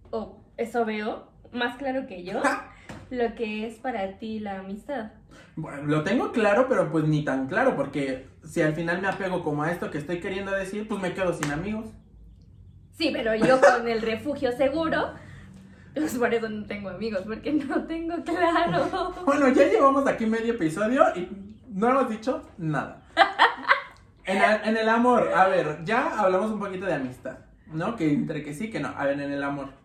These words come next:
Speaker 1: ¿Qué?
Speaker 2: ¿Cómo te ha ido?
Speaker 1: Bien, ¿y a ti?
Speaker 2: Mal. <laughs> Pues a mí mal, la verdad, o sea, ¿qué, qué les digo?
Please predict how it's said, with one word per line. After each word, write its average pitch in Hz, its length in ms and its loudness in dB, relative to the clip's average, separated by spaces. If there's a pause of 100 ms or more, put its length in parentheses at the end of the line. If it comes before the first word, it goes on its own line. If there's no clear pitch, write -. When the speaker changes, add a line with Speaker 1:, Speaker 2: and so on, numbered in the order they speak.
(640)
Speaker 1:
¿Qué? 214 320 -4 (400)
Speaker 2:
¿Cómo 156 240 -2
te 156 80 -6
ha 151 100 -2
ido? 175 300 -4 (160)
Speaker 1:
Bien, 220 400 -6
¿y 233 80 -8
a 220 140 -10
ti? 285 260 -10 (460)
Speaker 2:
Mal. - 260 -6 (340)
<laughs> - 600 6 (1300)
Pues 285 120 0
a 330 60 6
mí 349 180 2
mal, 214 460 2
la 196 120 0
verdad, 277 520 2
o - 80 -2
sea, 311 180 -4
¿qué, 440 160 -10
qué 508 140 2
les - 320 0 (140)
digo? 131 240 -14